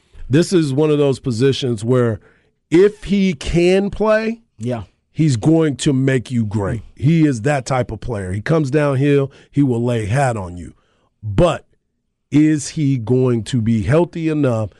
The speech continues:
Speaker 1: to stay on the field to play those eleven, twelve,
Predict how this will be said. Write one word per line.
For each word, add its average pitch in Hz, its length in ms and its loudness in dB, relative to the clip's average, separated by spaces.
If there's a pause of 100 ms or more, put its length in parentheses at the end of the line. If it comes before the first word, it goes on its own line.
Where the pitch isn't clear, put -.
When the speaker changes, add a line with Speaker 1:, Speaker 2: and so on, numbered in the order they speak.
(180)
Speaker 1:
to 113 100 -4
stay 147 320 0
on 143 200 2
the 135 80 -2
field 117 420 -2
to - 80 -10
play 127 340 0
those 117 320 0
eleven, 123 560 0 (280)
twelve, 127 420 0